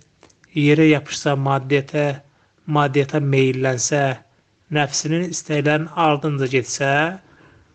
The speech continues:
istəsəydi onu qaldırardıq, olmur onun üçün. Yəni Allah onu qaldırmır. Allah o şəxsləri qaldırır ki, nəfsinə uymur, nəfsi onu yatızdırmır, nəfsinin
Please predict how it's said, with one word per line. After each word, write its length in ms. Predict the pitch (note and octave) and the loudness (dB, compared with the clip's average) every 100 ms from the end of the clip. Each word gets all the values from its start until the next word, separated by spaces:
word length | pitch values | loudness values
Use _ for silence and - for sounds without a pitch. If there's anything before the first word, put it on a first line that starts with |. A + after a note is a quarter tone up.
| _ _ | _ _
istəsəydi 640 | - - C#3 C3+ D3+ C#3 C#3+ | -14 -4 -4 0 0 2 0
onu 200 | C#3 C#3 | -2 -2
qaldırardıq, 880 | C#3 C3 C3 C3+ C3 B2 E3 D3+ - _ _ _ _ | -2 -2 -2 -2 -2 -2 -4 -4 -10 _ _ _ _
olmur 480 | F3+ E3 C#3+ C3 B2 | 4 6 6 0 -4
onun 380 | D#3 D3 B2+ A#2 | -4 -4 -4 -6
üçün. 300 | A2+ C#3 B2+ _ _ _ _ _ | -10 -12 -14 _ _ _ _ _
Yəni 140 | D3+ F3 | 0 2
Allah 320 | F3 F3+ D#3+ | 2 2 0
onu 120 | F3 | 0
qaldırmır. 640 | D#3+ D#3+ D3+ D3 A#2+ - _ _ _ _ - | 2 2 2 -2 -4 -10 _ _ _ _ -2
Allah 300 | E3 F#3 F#3 | 2 2 2
o 40 | |
şəxsləri 400 | E3 D3+ D#3+ D3+ | 0 -2 0 0
qaldırır 440 | C#3+ C#3+ C#3 D3+ D3+ - | 2 0 2 0 0 0
ki, 140 | D#3 F#3 F#3+ _ _ _ _ | 0 0 -4 _ _ _ _
nəfsinə 380 | E3 D3 - F#3 | -4 -2 -2 -2
uymur, 540 | F#3 G3 F3+ E3+ E3 E3 | 0 2 2 4 2 2
nəfsi 280 | D#3 D3+ E3+ | -2 -2 0
onu 80 | |
yatızdırmır, 580 | E3 C#3+ D3 E3+ E3 E3 D#3 | 0 0 -2 -2 2 2 2
nəfsinin 420 | D3 - D3+ D3+ | 0 -4 -8 -8